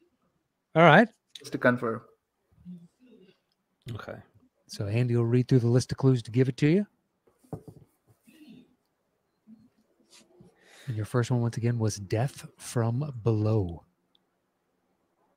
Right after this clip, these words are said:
Speaker 3: Okay, Chandru, your lifeline clue is heavy metal.
Speaker 2: All right.
Speaker 3: Hev-, heavy metal.
Speaker 2: Heavy metal.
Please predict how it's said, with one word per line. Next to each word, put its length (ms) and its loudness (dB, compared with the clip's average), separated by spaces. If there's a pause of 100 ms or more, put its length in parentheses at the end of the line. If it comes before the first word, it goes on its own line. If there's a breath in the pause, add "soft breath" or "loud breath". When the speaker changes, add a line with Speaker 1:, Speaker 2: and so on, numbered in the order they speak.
(1700)
Speaker 3:
Okay, 400 -4 (560)
Chandru, 720 0
your 400 2
lifeline 600 0
clue 500 -2
is 560 -4 (1400)
heavy 360 2
metal. 440 -2 (1400)
Speaker 2:
All 120 -8
right. 180 -8
Speaker 3:
Hev-, 120 -4 (300)
heavy 260 -4
metal. 320 -10
Speaker 2:
Heavy 240 -14
metal. 580 -12